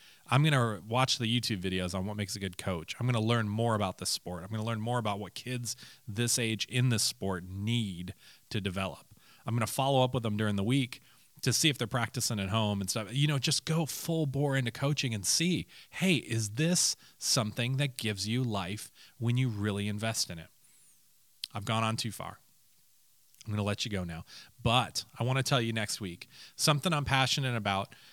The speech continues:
that, um, I've been passionate about for, for a while, but I've been scared of,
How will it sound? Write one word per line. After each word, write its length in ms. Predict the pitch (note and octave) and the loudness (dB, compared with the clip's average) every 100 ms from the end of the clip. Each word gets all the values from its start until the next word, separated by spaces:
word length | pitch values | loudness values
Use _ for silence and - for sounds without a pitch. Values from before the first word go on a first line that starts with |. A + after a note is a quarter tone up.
| - | -6
that, 220 | B2 A#2 | 0 2
um, 240 | A2+ G#2 F#2+ | 2 0 0
I've 180 | A#2 A#2+ | 0 2
been 160 | D3 | 2
passionate 400 | C#3+ D3 C#3 D#3 | 2 2 2 0
about 260 | C3 A#2 A#2+ | 2 0 0
for, 300 | - B2 G2 | -2 -2 -4
for 200 | F#2 B2 | -4 0
a 60 | G2+ | 2
while, 260 | G2 G#2+ | 4 2
but 120 | A2+ G2+ | 2 -2
I've 120 | G2 | -2
been 180 | G#2 F#2+ | -2 0
scared 760 | - - - G2+ F#2+ F2 D#2+ | 0 0 0 0 -2 -4 -8
of, 380 | D2+ C2 F2 - | -14 -14 -14 -10